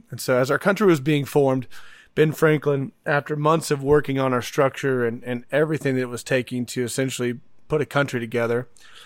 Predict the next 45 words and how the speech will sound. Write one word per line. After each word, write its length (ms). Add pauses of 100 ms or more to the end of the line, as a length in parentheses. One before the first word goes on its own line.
(180)
he 140
stopped 360
all 200
meetings 440
and 120
he 100
asked 380
a 80
simple 300
question. 360
He 40
said, 140
"Why 120
aren't 120
we 60
praying? 460 (1080)
Why 180
aren't 120
we 80
praying? 460 (1000)
We 140
used 140
to 80
pray. 360 (540)
We 140
were 200
praying, 460 (680)
but 100
we've 120
gotten 220
so 180
busy 300
building 320
and 120
working 340
that 120
we 140
forgot 420
to 80
pray. 280
And 100
so 100
let 240
us 140
stop 480